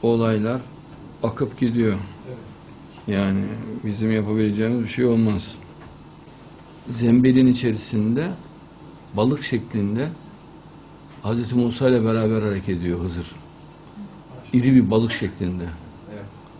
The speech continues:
Speaker 1: Oraya gel-, yani normalde ölmüş bir balık. Ölü balık. Yani iri ve ölü balık. Ama taze balık. Birden bir çırpınıyor şeyin, sepetin içinden. Fırlayıp denize atlıyor.
Speaker 2: Evet.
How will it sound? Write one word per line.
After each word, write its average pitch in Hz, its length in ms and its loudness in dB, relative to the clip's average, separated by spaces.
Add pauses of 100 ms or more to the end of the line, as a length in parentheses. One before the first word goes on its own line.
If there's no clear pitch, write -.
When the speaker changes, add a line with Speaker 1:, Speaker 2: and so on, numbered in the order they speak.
(360)
Speaker 1:
Oraya 123 280 6
gel-, 127 240 4
yani 139 240 -2
normalde 139 520 2 (100)
ölmüş 131 420 4
bir 95 120 0
balık. 85 240 -2 (520)
Ölü 101 240 0
balık. 87 200 -6 (160)
Yani 80 120 -10 (100)
iri 117 300 0
ve 104 60 0
ölü 98 240 -2
balık. 87 180 -8 (480)
Ama 147 240 -2
taze 113 360 0
balık. 85 280 -8 (1080)
Birden 170 480 4 (800)
bir 170 100 0
çırpınıyor 120 600 2
şeyin, 113 300 0
sepetin 110 480 -2
içinden. 113 480 -2 (640)
Fırlayıp 165 480 4
denize 135 300 6
atlıyor. 95 420 0
Speaker 2:
Evet. - 1160 -16